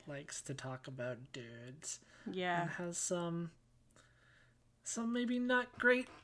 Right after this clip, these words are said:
Speaker 1: great perspectives on women in his literature. Um, but anyways, we don't have to dig into Philip Roth discourse right
Speaker 2: No, we
Speaker 1: now.
Speaker 2: do not.
Speaker 1: Al-, although I'm pretty sure that's,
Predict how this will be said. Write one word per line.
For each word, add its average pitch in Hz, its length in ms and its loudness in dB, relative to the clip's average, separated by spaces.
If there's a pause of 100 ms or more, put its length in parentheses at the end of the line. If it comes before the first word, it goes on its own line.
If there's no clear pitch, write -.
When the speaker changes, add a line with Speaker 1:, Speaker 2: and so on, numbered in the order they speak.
(440)
Speaker 1:
great 226 240 -4
perspectives 233 560 -2
on 233 160 0
women 202 300 4
in 190 160 2
his 185 220 0
literature. 139 680 -4 (520)
Um, 127 460 -4 (500)
but 269 160 0
anyways, 143 720 0 (1080)
we 226 140 -2
don't 151 200 2
have 135 180 -4
to 147 80 -8
dig 139 240 -6
into 131 180 -6
Philip 120 360 -12
Roth 120 280 -12
discourse - 520 -14
right 240 60 6
Speaker 2:
No, 247 160 8
we 208 160 6
Speaker 1:
now. 185 60 -2
Speaker 2:
do 202 120 0
not. 160 300 -2 (180)
Speaker 1:
Al-, 180 260 0 (580)
although 190 280 10
I'm 196 160 6
pretty 226 400 4
sure 151 580 4
that's, - 440 -2